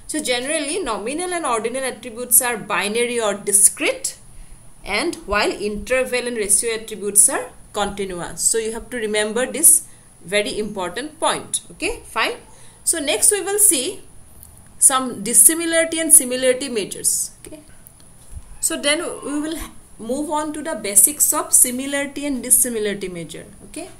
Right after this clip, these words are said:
so first we will start with the similarity measure.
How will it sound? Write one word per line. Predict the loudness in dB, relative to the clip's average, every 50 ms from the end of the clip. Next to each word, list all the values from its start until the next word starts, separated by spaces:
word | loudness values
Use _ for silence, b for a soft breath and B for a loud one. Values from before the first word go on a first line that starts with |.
| B B B B
so | B -6 -4
first | -2 0 2 2 2 2 0
we | -2
will | -2 0 2
start | 2 2 2 2 0 0 0 0 -2
with | -6 -6 -6 -4
the | -4 -4 0 4
similarity | 6 6 8 6 6 4 2 2 2 0 0 0 -2 -6 -8
measure. | -8 -10 -10 -10 -10 -12 -12